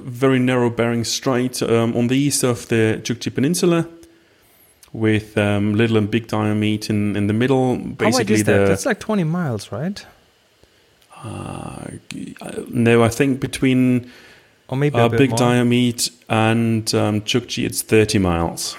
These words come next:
Speaker 2: Okay, okay.
Speaker 1: So it might be around sixty miles on, all, all in all. I think something like that.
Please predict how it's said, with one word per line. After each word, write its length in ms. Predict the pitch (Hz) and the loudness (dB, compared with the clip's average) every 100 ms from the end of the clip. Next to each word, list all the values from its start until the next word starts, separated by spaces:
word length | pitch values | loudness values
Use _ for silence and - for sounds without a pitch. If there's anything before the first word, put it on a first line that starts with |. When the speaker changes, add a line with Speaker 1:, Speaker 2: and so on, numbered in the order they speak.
| - | -6
Speaker 2:
Okay, 260 | 190 151 180 - | -4 -4 -6 -12
okay. 120 | 147 143 | -12 -2
Speaker 1:
So 220 | 196 107 - - | 0 0 -4 -6
it 120 | 107 | -2
might 240 | 107 110 - | 0 0 2
be 120 | 107 | 4
around 260 | 98 98 | 4 2
sixty 320 | - 107 - 95 | 0 -2 -2 0
miles 320 | 90 90 92 | 2 2 0
on, 240 | - 95 | -2 -2
all, 240 | 90 95 87 | 0 0 -2
all 240 | 90 90 | 0 0
in 240 | 90 90 - _ - | 0 -4 -8 _ -4
all. 280 | 92 92 - - _ _ _ - - | -2 -2 -6 -20 _ _ _ -20 -14
I 60 | - | -4
think 200 | - 92 | 0 0
something 280 | 98 85 87 | 0 0 -2
like 100 | - | -2
that. 260 | - - | -4 -8